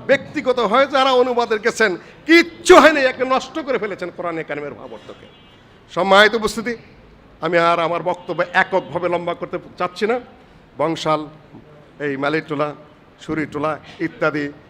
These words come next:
ইসলামেরও প্রাণ কেন্দ্র, এখানে ইসলামের প্র-, প্রাণ কেন্দ্র। এখানে দেখুন যে পরিমাণ মানুষ কোরআনে কারিমের এখানে শোনার জন্য, বোঝার জন্য এসেছেন। এখানে কিন্তু নেতৃবৃন্দ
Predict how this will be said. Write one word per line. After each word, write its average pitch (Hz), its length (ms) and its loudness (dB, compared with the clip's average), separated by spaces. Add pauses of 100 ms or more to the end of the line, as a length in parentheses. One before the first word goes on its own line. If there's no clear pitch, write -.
(120)
ইসলামেরও 202 680 0
প্রাণ 175 300 2 (100)
কেন্দ্র, 123 340 -6 (1200)
এখানে 175 240 -4
ইসলামের 185 420 0
প্র-, 208 400 -2
প্রাণ 208 320 -4
কেন্দ্র। 214 260 -6 (520)
এখানে 202 300 -2
দেখুন 190 300 -2 (160)
যে 185 120 0
পরিমাণ 185 360 0
মানুষ 175 280 0 (120)
কোরআনে 165 380 -2
কারিমের 160 380 -4
এখানে 143 280 -8 (420)
শোনার 160 460 0
জন্য, 151 160 -4 (140)
বোঝার 156 280 -6
জন্য 147 160 -10
এসেছেন। 143 420 -10 (640)
এখানে 226 300 4
কিন্তু 208 200 0
নেতৃবৃন্দ 214 560 0